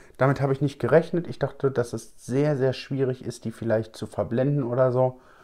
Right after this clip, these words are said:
Aber wenn du weißt, und das, das, das ist mein Job, ne? Ich kann ja nicht immer gleich aufgeben, hast du einen großartigen, ganz neutralen Look, der trotzdem gut gesättigt ist. Ich finde, das ist mal eine spannende Sache. Ich hoffe, dass jetzt mehr Brands mit diesen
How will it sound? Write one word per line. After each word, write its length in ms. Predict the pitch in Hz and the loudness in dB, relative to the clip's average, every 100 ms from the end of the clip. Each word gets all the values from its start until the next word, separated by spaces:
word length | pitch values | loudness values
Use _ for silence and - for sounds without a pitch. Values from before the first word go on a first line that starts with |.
| - - - - - | -20 -20 -20 -14 -4
Aber 200 | 113 120 | 0 4
wenn 100 | 131 | 4
du 160 | 117 | 4
weißt, 360 | 113 127 143 - | 4 4 4 0
und 100 | 104 | -4
das, 240 | 110 - | -4 -4
das, 240 | 117 - - | -10 -10 -8
das 160 | - 104 | -4 -2
ist 140 | 98 | -4
mein 160 | 87 80 | -6 -2
Job, 260 | 131 139 - | 2 2 2
ne? 220 | 113 113 | -2 -2
Ich 140 | 107 | -6
kann 120 | - 110 | -6 -4
ja 100 | 104 | -4
nicht 140 | 101 | -4
immer 200 | 98 101 | -4 -4
gleich 240 | 92 90 | -4 -4
aufgeben, 560 | - 127 - 120 123 123 - - | -2 -2 0 0 0 -2 -8 -14
hast 340 | 123 - - | -12 -12 -10
du 140 | 123 - | -10 -8
einen 440 | 107 104 - - - | -6 -8 -10 -14 -6
großartigen, 1120 | - 123 135 - - 120 131 - 117 117 113 | 0 0 0 -4 -8 -4 -4 -4 -6 -6 -6
ganz 440 | - 165 160 - - | -4 -2 -2 -4 -4
neutralen 560 | 135 127 - 123 120 | -2 -2 -4 -4 -2
Look, 300 | 113 139 156 - - | 2 2 0 -12 -6
der 180 | 110 - | -6 -4
trotzdem 680 | - 156 - - 117 131 139 | -2 -2 -2 -4 -2 -2 -4
gut 220 | - 127 - | -6 -4 -2
gesättigt 440 | 107 101 104 - | 0 0 -2 -8
ist. 160 | 85 104 | -12 -10
Ich 100 | - | -2
finde, 220 | 208 214 | 0 2
das 120 | 202 | 0
ist 140 | 196 - | -2 0
mal 80 | |
eine 100 | 180 | 2
spannende 400 | 165 - 170 156 | 2 2 2 2
Sache. 300 | 131 139 143 | 4 4 4
Ich 160 | 156 - | 2 0
hoffe, 200 | 151 160 | -2 0
dass 220 | 151 - | -2 -4
jetzt 200 | 135 - | -6 -2
mehr 200 | 127 135 | 2 2
Brands 480 | 131 131 131 131 - | 4 4 4 2 -4
mit 120 | 120 | -6
diesen 260 | 117 113 | -4 -2